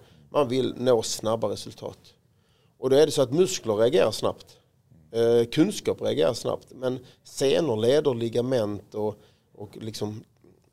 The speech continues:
skelett, det tar tid att bygga upp. Så det, vi måste veta, vad behöver jag göra för att vara stark i min kropp när jag är tjugo? Och då är det att, att hålla på länge.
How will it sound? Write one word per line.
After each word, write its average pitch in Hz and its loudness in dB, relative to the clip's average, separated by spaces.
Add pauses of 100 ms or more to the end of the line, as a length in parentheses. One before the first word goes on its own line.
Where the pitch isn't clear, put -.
skelett, - -8
det 151 -6
tar - -12
tid 123 -12
att 107 -10
bygga 107 -14
upp. 110 -20 (360)
Så - -10
det, 147 2 (340)
vi 147 -6
måste 131 -4
veta, 120 0 (400)
vad 147 6
behöver 120 2
jag 113 2
göra 107 0
för - -10
att 98 -16
vara 104 -8
stark - -2
i 98 -14
min 101 -12
kropp - -14
när 104 -6
jag 101 -6
är - -10
tjugo? - -12 (920)
Och 151 0
då 123 2
är 139 6
det 117 2
att, - -10
att 113 -6
hålla 113 -4
på 127 -2
länge. 120 -4